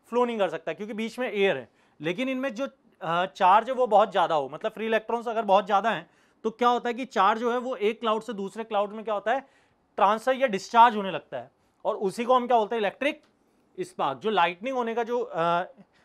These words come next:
रीज़न है वो क्या है, इलेक्ट्रिक स्पार्क। अब वैसे ही क्या होता है, ग्राउंड पे क्या होता है कि यहाँ से इस पे चार्ज ज़्यादा है, ग्राउंड क्या हमारा न्यूट्रल है,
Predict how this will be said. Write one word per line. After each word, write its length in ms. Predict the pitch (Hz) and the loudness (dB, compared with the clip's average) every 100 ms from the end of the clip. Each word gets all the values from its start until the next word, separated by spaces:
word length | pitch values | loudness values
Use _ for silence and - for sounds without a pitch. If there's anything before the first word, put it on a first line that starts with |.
| _ | _
रीज़न 380 | 135 190 185 247 | -8 -4 0 0
है 60 | 247 | 0
वो 140 | 226 | 0
क्या 160 | 214 202 | 4 4
है, 140 | 262 | 4
इलेक्ट्रिक 560 | 180 170 262 285 - 190 | 0 -4 -6 -6 -10 -18
स्पार्क। 360 | - 139 123 _ _ - | -6 -6 -6 _ _ -4
अब 120 | 190 | 0
वैसे 220 | 190 185 | 0 -2
ही 60 | 262 | -4
क्या 100 | 254 | -2
होता 140 | 240 | -2
है, 60 | 233 | 0
ग्राउंड 300 | 190 196 220 | 2 2 -2
पे 100 | 247 | -6
क्या 120 | 247 | -4
होता 160 | 233 240 | -4 -6
है 40 | |
कि 300 | 233 233 180 | -10 -12 -10
यहाँ 260 | 160 170 226 | -6 -4 -4
से 120 | 240 | -6
इस 100 | 233 | -12
पे 120 | 240 | -10
चार्ज 240 | 220 202 208 | 0 0 0
ज़्यादा 220 | 208 226 | -4 -2
है, 60 | |
ग्राउंड 260 | 190 190 208 | 0 -2 -2
क्या 140 | 226 | -6
हमारा 280 | 214 180 123 _ _ _ _ - | -4 -4 -6 _ _ _ _ -16
न्यूट्रल 460 | 151 196 214 262 220 | -8 -4 2 4 4
है, 220 | 214 | 0